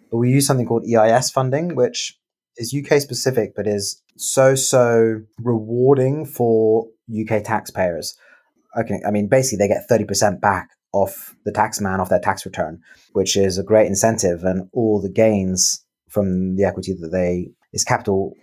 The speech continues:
is free of capital gains tax as well. So it almost becomes a no-brainer for people who have, you know, money that they're looking to invest in early stage risky businesses.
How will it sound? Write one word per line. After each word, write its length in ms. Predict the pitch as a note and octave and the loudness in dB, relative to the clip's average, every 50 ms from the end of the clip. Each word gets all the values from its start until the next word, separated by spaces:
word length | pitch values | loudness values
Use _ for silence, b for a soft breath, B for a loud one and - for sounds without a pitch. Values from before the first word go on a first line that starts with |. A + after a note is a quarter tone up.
| _ | _
is 120 | A2+ G#2+ - | -6 -4 -2
free 200 | - - A#2+ G#2 | 0 2 2 2
of 100 | F#2+ - | 2 0
capital 240 | G2+ F#2 - - G2 | -2 -4 -4 -2 0
gains 400 | G2 G#2 G2+ G#2+ A#2 A#2 - - | 2 2 2 2 0 0 -2 -4
tax 300 | - C3+ C#3 C3 - A2+ | -4 -4 -4 -4 -4 -6
as 100 | G#2+ G#2 | 0 4
well. 300 | B2 B2+ D3 D#3 - B B B B B B B | 4 4 4 2 0 B B B B B B B
So 480 | B - B2 A#2 A2 A2 A2 G#2+ G#2 G#2 - _ _ - | B 2 4 6 6 6 6 4 2 0 -4 _ _ 0
it 80 | B2 | 4
almost 300 | C3 D3 D#3 D#3 D3 C3+ | 4 4 6 6 4 4
becomes 240 | B2 A2+ A#2+ A2 A2 | 4 2 0 2 2
a 60 | A2 | 2
no-brainer 560 | A2 G#2+ G#2 F2+ G2 A2+ A2 G#2+ G#2 F#2+ F#2 | 4 4 4 4 4 4 4 4 2 0 -2
for 340 | - - G2 G2 F#2+ F#2+ F#2+ _ _ _ _ _ | -2 -2 0 0 0 -2 -4 _ _ _ _ _
people 240 | - A2+ G#2+ G2 F#2+ | -2 -2 0 0 0
who 120 | F#2+ F#2+ F#2 | 0 0 0
have, 400 | F2 - F2+ F2+ F#2 F2+ - - | 0 0 0 0 0 -2 -4 -8
you 80 | - F#2+ | -8 -8
know, 140 | F2 E2+ F2+ - | -6 -6 -6 -2
money 200 | G#2 G2+ G2 F2+ | 0 0 2 2
that 120 | F2 - | 2 2
they're 100 | - - | 2 0
looking 220 | G2 F#2+ F#2+ F#2 F2+ | 0 0 -2 -2 -2
to 80 | F#2+ | -2
invest 460 | F2+ F2 F2+ F#2 F#2+ F2+ F2 - - F#2+ | -2 -2 0 2 2 2 2 0 0 -2
in 320 | F#2 F#2 F#2 F#2 F#2 F#2 _ _ _ _ _ _ _ - | -2 -2 -2 -4 -6 -8 _ _ _ _ _ _ _ 2
early 220 | A2 G#2 F#2+ F#2+ | 4 4 4 4
stage 260 | - - F#2 F#2 F2+ | 2 2 2 2 2
risky 240 | G2 F#2+ F#2 - G#2 | 2 0 0 -2 0
businesses. 600 | F#2 C3+ C3+ C3 A2+ F#2+ - F#2 F2+ F2+ F2+ - | 2 2 2 4 2 2 2 2 2 0 0 -4